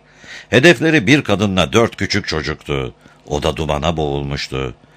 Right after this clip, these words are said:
Canavarlar çok kötü ateş ediyorlardı. Sarkis'in tek kurşun bile almaması kaderin gizlice düzenlediği şeytanlıktan başka bir şey değildi. İlk önce yedi yaşındaki Mesrop öldü.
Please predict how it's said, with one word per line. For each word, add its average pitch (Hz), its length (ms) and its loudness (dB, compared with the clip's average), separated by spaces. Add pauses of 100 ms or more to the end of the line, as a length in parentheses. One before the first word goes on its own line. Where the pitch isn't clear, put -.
(320)
Canavarlar 82 640 2
çok 139 260 0
kötü 101 220 0
ateş 87 280 0
ediyorlardı. 71 880 -2 (600)
Sarkis'in 156 640 4
tek 151 240 0
kurşun 120 400 0
bile 85 140 4
almaması 78 540 2
kaderin 113 440 0
gizlice 92 460 -2
düzenlediği 78 580 0
şeytanlıktan 104 800 0
başka 95 280 0
bir 90 80 0
şey 85 280 0
değildi. 69 560 -4 (540)
İlk 185 240 2
önce 151 220 2
yedi 110 240 2
yaşındaki 82 520 2
Mesrop 85 480 0
öldü. 67 420 -2